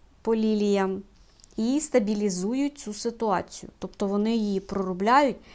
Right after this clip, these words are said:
і вже завтра буде прибавлятися кількість людей, в яких запрацює цей зв'язок. Далі, п'ятнадцяте число лежить сонце, собака,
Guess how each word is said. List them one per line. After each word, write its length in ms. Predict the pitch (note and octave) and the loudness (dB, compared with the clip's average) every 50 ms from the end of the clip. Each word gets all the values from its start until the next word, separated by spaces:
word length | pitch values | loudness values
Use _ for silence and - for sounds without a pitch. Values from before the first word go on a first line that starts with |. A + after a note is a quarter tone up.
| - - - - | -20 -20 -14 -6
і 140 | - G#3+ G#3+ | -4 -2 -2
вже 280 | G#3 F3+ F#3+ G#3+ G#3 | -2 0 0 0 0
завтра 760 | G3+ F3+ F#3 G#3 A3 B3 C#4 D4+ D4 - - G#3 F#3+ E3+ - - - - - - - | 0 2 4 6 8 8 8 6 4 2 -4 -2 -2 -2 -4 -6 -14 -20 -20 -18 -12
буде 260 | - F#3 G3 F#3+ A3 | -8 -6 -2 -2 -2
прибавлятися 1000 | A3 A3 A3+ A3 G#3 G#3+ A3 G#3+ A3+ A#3+ A#3+ A#3+ A#3 - F#3+ - - F#3+ F3+ F3+ | -2 0 -2 -2 -2 -2 -2 0 4 4 4 4 2 0 -6 -6 -4 -4 -4 -4
кількість 680 | F3 - - G#3+ G#3+ A#3 A#3 - - C#4+ D4 D4 - - - - - - - - - - - | -6 -8 -6 -6 -4 -4 -6 -6 -4 -4 -4 -4 -6 -12 -16 -20 -20 -20 -20 -20 -18 -10 -6
людей, 500 | G3 G3+ G#3+ F3+ F3 G3+ G#3+ B3 C4+ B3 | -4 -2 -2 2 2 2 4 4 2 0
в 80 | - G3+ | -2 0
яких 380 | G#3 G#3 G3+ G#3 A#3 B3+ B3+ | 0 0 0 0 0 0 0
запрацює 540 | A#3 A#3+ A#3+ A#3 A#3 G3 F#3 - - G#3 G#3 | 2 2 2 2 0 -4 -4 -4 -6 -6 -6
цей 280 | G#3 - - G3 F#3 F#3 | -6 -2 0 0 0 0
зв'язок. 580 | F3+ F#3 F#3 F#3+ F#3 E3+ E3+ D3+ - - - - - - - - - - - - - - - - - - - | -2 -4 -6 -6 -4 -4 -6 -8 -8 -12 -20 -20 -20 -20 -20 -20 -20 -20 -20 -20 -20 -20 -20 -20 -20 -14 -6
Далі, 500 | F3+ G3 A3+ A3 G3+ F#3 F3 E3+ D#3 D#3+ - - - - - - | 0 4 6 6 6 6 4 0 -2 -6 -10 -18 -20 -20 -16 -6
п'ятнадцяте 720 | - A#3+ C4 C4 - C4+ B3+ A3 G3+ F#3+ - F#3 E3+ - F#3 | -2 -2 -2 0 2 2 4 4 4 2 0 -6 -6 -6 -4
число 400 | F3+ - F#3+ F3+ - - F3+ F3+ | -4 -4 -4 -6 -8 -6 -4 -4
лежить 360 | F3 F3 F3+ F3 F3 E3+ - | -2 -2 -2 -4 -4 -6 -8
сонце, 520 | - - - B3 C4+ C#4+ D4+ D4 - - F#3 | -6 -2 0 2 2 2 0 -2 -4 -8 -8
собака, 720 | - - A#3+ A3+ G3+ F#3 F#3+ F3+ D#3+ E3 - - G#3+ B3 | -6 -2 -2 -2 2 2 4 4 2 0 -2 -8 -8 -8